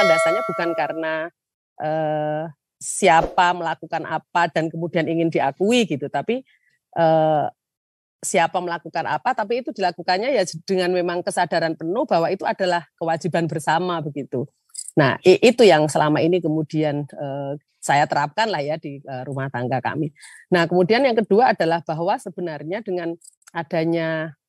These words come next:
eh, kesepakatan itu, itu memberikan semangat juga ya kepada, ini terutama kepada perempuan,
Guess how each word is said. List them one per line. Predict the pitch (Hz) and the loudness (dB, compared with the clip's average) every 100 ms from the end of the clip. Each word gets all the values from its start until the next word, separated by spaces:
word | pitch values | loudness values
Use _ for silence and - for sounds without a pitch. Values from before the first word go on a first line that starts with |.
| - | -10
eh, | 156 | -6
kesepakatan | - - 170 - 160 - 160 156 - | -4 0 0 2 2 4 2 0 -6
itu, | 320 254 - 156 165 233 _ _ - | -8 -6 -2 0 0 -2 _ _ -10
itu | 185 277 | -4 0
memberikan | 262 196 190 196 202 | 2 2 2 0 -2
semangat | 202 185 196 - | -6 -6 -6 -6
juga | 196 175 233 247 | -8 -4 -2 0
ya | 160 | 0
kepada, | 156 175 165 - 160 151 147 _ | -4 -6 -6 -2 -2 -2 -6 _
ini | 185 220 | -6 -4
terutama | 226 214 202 233 | -2 0 0 0
kepada | 214 196 | -2 -2
perempuan, | 170 165 165 185 165 143 | -2 -4 -4 -2 -2 -4